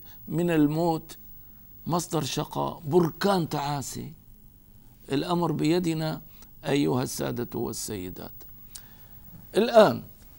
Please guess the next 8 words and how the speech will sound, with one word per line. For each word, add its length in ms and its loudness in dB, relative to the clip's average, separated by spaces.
يخطر 400 2
في 200 0
بال 400 0
كل 280 0
منكم 460 -6
السؤال 500 -2
التالي: 480 -8
طيب، 380 -2